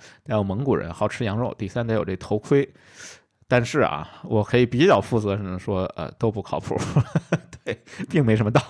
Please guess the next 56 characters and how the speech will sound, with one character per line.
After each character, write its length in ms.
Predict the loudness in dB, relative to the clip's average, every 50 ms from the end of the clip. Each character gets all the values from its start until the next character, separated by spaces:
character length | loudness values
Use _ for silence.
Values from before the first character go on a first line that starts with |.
| 2 0
理， 160 | 0 -2 -8 -12 -14 -14 -12 -4 0
因 120 | 2 4
为 60 | 4
那 160 | 4 4 2
个 60 | 2 4
时 80 | 4
候 140 | 4 4 4
这 100 | 4 2
个 100 | 0 -2
蒙 200 | -2 -2 -2 -2
古 140 | -2 -2 -2
兵 180 | -2 -2 0
那 100 | 0 -2
头 280 | -4 0 0 2 2 2
盔， 480 | 2 2 2 4 4 2 0 -2 -4 -8 -12 -16 -16 -16 -18 -20 -20 _ _ _
它 120 | -4 -2
那 180 | 0 0 0 0
形 460 | 0 -2 -2 -2 -2 0 0 -2 -2
制 280 | 0 2 4 4 4 4
吧， 300 | 4 2 2 0 -2 -4 -6 -10 -12
其 200 | -16 -12 -8 -6
实 100 | -6 -6
不 180 | -6 -6 -8 -4
太 160 | -2 0 0
适 240 | 0 0 -2 -2 -4
合 180 | -2 -2 -4 -8
烹 180 | -8 -10 -12 -10
饪， 200 | -8 -8 -8 -10 -12 -16 -16 -12
就 140 | -10 -10
是， 200 | -8 -6 -6 -6 -6 -8 _ -16 -18 -18 -18 -18 -20 -20 _ _ _ _ _ _ -16
嗯， 440 | -14 -12 -12 -12 -12 -14 -14 -16 -16 -16
你 220 | -14 -10 -8 -4 0
戴 200 | 4 4 6 6
脑 200 | 4 2 2 2
袋 80 | 2
上 80 | 2 4
那 80 | 4
个 60 | 2 2
东 160 | 2 0 0
西， 100 | 0 0
它 100 | 0 -2
相 180 | -2 -2 -2
对 120 | 0 2 2
来 100 | 2 0
说， 180 | 0 -2 -4
这 160 | -4 -4 -4 -4
个 60 | -4
怎 100 | -4 -8
么 120 | -12 -10
说 160 | -8 -6 -6
呢？ 80 | -4 -4
就 100 | -4 -4
是 80 | -2 -2
那 60 | -4
形 260 | -4 -4 -4 -4 0
状 300 | 2 2 2 2 0 -2